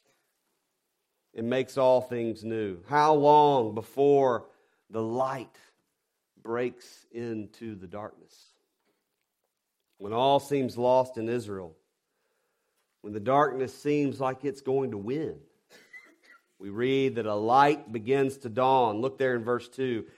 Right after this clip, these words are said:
"The people who walked in darkness have seen a great light. Those who dwell in the land of deep darkness, on them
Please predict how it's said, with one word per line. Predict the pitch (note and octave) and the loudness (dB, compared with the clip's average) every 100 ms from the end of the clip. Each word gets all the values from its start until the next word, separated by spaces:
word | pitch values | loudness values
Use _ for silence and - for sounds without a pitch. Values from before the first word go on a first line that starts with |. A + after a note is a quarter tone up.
| _ | _
"The | - | -10
people | - E3+ D#3+ D3+ | 2 4 4 4
who | D3 | 6
walked | D3 D3+ C#3 | 8 6 4
in | B2 | 2
darkness | D3 E3+ D#3+ D#3 | 6 6 4 0
have | D3+ | -2
seen | - F3+ G3 G#3 | 0 4 6 8
a | F3+ | 6
great | D#3+ G3+ G#3 F3+ | 8 8 8 6
light. | F#3+ G#3+ A3 - _ _ _ _ _ _ _ _ _ _ _ _ _ _ - | 4 4 2 -6 _ _ _ _ _ _ _ _ _ _ _ _ _ _ 2
Those | D3+ F3+ F#3+ | 10 12 12
who | F#3+ | 8
dwell | F3 F3 F#3+ G3 | 8 10 12 12
in | |
the | F#3 | 8
land | F3 F#3+ G3 F#3+ | 6 6 6 4
of | C#3+ | 2
deep | B2 F#3+ G3+ D3+ | 2 2 2 4
darkness, | D#3+ F3+ G3 F#3+ F3+ F#3 | 8 10 8 4 -2 2
on | F#3 G3+ G3+ | 8 10 10
them | G3+ G#3 G#3 G#3 | 8 8 6 2